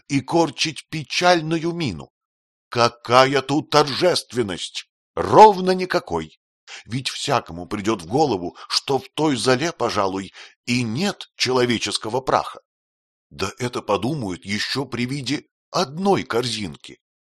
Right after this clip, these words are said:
А что скажут, когда мы выставим целых три? При одном провожатом такая погребальная церемония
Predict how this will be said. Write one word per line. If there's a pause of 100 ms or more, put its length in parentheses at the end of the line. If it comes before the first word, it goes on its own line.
(100)
А
что
скажут, (300)
когда
мы
выставим (240)
целых
три? (920)
При
одном
провожатом
такая
погребальная
церемония